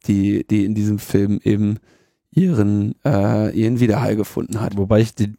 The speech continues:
Speaker 2: den Titel <laughs> so, so ein bisschen verstörend finde.
Speaker 1: Des Artikels oder des Filmes?
Speaker 2: Des Artikels.
Speaker 1: Ja,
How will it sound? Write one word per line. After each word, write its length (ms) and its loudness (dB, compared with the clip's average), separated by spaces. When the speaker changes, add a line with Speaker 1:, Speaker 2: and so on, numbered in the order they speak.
Speaker 2:
den 240 2
Titel 420 2
<laughs> 400 -2
so, 260 4
so 160 2
ein 100 -2
bisschen 240 -2
verstörend 600 -4
finde. 400 -8
Speaker 1:
Des 160 0
Artikels 540 0
oder 160 0
des 160 -6
Filmes? 380 0
Speaker 2:
Des 140 2
Artikels. 480 -4
Speaker 1:
Ja, 140 2